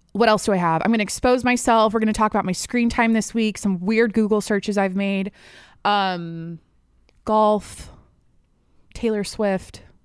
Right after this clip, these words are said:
Yeah, uh, let's get into it. So, like I said, I, I'm gonna tell my origin story for Instagram right now because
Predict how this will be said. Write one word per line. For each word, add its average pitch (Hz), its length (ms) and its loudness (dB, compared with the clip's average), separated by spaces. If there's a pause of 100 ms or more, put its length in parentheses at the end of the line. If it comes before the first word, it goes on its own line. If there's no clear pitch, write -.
(1000)
Yeah, 185 280 0 (100)
uh, 190 260 4
let's 202 200 0
get 214 120 -2
into 196 220 0
it. 247 100 0
So, 202 360 0 (840)
like 269 200 6
I 277 80 6
said, 208 400 4
I, 226 180 6
I'm 247 80 6
gonna 330 160 4
tell - 180 0
my 247 200 0
origin 202 360 0
story 170 520 -2
for 170 580 0 (120)
Instagram 175 500 -2
right 156 140 -4
now 151 180 -2
because 170 640 -4